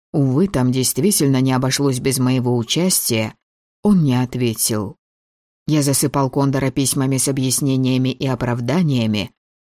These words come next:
Он не отвечал. Я ни строчки не получил ни от товарищей, ни от отца. На самом деле, конечно, потому что в это критическое время он был перегружен работой в министерстве.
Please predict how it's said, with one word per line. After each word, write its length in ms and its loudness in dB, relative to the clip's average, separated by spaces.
Он 200 4
не 120 2
отвечал. 760 -2
Я 160 0
ни 120 2
строчки 420 0
не 140 2
получил 440 0
ни 120 0
от 140 -2
товарищей, 560 -2
ни 140 2
от 160 -2
отца. 480 -4
На 140 0
самом 340 2
деле, 240 0
конечно, 440 -2
потому 300 -2
что 180 -4
в 40 -2
это 180 -2
критическое 800 -2
время 460 -2
он 180 0
был 140 0
перегружен 580 0
работой 480 -2
в 60 -6
министерстве. 1120 -2